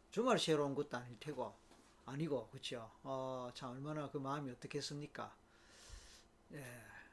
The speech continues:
아무튼 잠시 후에 들어보기로 하겠고, 김미아님, 멋진 사모님, 화이팅! 아! 제 아내를 이러면 보고 싶-, 싶으세요? 한번 나중에 초청할까요?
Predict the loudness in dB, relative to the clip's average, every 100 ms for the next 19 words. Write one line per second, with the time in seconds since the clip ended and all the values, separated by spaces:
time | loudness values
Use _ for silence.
0 | -20 -20 -20 -20 -20 -20 -20 -14 -10 -4
1 | -4 -4 -4 -4 0 2 4 2 0 0
2 | -2 -2 -4 -4 -6 -6 -16 -20 -20 -2
3 | 2 4 6 6 6 2 -2 -8 -2 2
4 | 2 2 -2 0 2 2 0 -2 -4 -8
5 | -2 4 6 6 6 6 6 4 4 2
6 | 2 2 6 8 8 6 4 4 4 4
7 | 2 0 -4 -14 -20 -20 -20 -20 -20 -20
8 | -20 -12 12 12 12 12 12 12 8 2
9 | 8 10 12 12 12 12 10 8 6 6
10 | 4 2 4 8 12 12 10 6 6 4
11 | -2 -4 -2 2 6 8 8 8 4 4
12 | 4 4 6 4 4 2 4 4 8 10
13 | 10 10